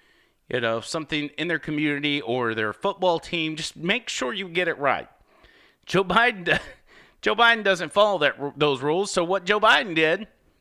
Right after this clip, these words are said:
<laughs> is he's talking about how he,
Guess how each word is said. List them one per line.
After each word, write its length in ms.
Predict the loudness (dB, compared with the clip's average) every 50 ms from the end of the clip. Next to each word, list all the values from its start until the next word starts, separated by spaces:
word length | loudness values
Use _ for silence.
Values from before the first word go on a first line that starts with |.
| _ _ _ _ _ -4
<laughs> 300 | -4 -4 -4 -8 -4 -2
is 260 | -2 -2 -2 -4 -2
he's 260 | -4 -4 -4 -4 -4
talking 580 | 2 4 4 6 6 4 0 -2 -4 -6 -4 2
about 240 | 4 6 6 6 4
how 220 | 2 -2 -2 -4
he, 360 | -4 -6 -6 -6 -6 -8 -8